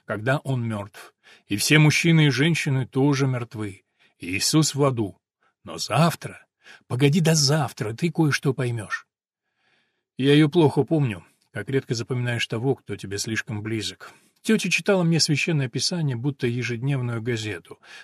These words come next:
Пожалуй, так она его и воспринимала. Непрерывный поток из вечно повторяющихся событий, не перестающих удивлять ее своей новизной.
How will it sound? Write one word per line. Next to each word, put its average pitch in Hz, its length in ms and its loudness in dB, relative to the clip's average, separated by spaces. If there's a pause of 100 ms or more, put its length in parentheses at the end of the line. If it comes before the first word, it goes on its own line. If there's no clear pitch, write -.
Пожалуй, 135 380 2
так 151 240 0
она 127 240 0
его 127 260 0
и 123 40 2
воспринимала. 135 840 0
Непрерывный 127 640 0
поток 143 360 -2
из 113 140 -2
вечно 147 360 -2
повторяющихся 120 800 -2
событий, 170 520 0
не 156 160 2
перестающих 143 720 -2 (180)
удивлять 131 640 0
ее 120 240 -6
своей 104 400 -6
новизной. 101 580 -10